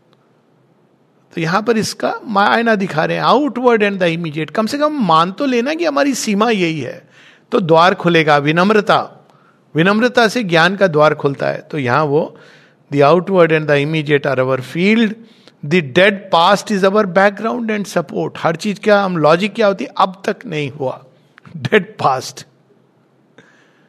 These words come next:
जो अब तक नहीं हुआ वो आगे कैसे होगा? इसका उत्तर तो शिव दिन life divine में भी देते हैं। कहते हैं अगर कोई eternal witness होता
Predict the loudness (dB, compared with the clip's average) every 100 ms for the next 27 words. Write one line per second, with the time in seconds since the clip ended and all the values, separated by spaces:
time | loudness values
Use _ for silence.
0 | _ _ -10 -2 2 2 0 0 -2 0
1 | 0 0 -2 0 0 0 -4 -12 -4 -2
2 | -2 -2 -4 -6 -10 -14 -12 -12 -12 -14
3 | -16 -18 _ _ _ _ _ -16 -6 -6
4 | -4 -8 -8 -10 -8 -10 -10 -10 -6 -4
5 | -4 -8 -10 -10 -12 -14 -16 -18 -18 -20
6 | -20 _ _ _ _ -12 -6 -2 -2 -4
7 | -4 -6 -4 -6 -4 -6 -8 -8 -10 -8
8 | -10 -8 -4 -4 -6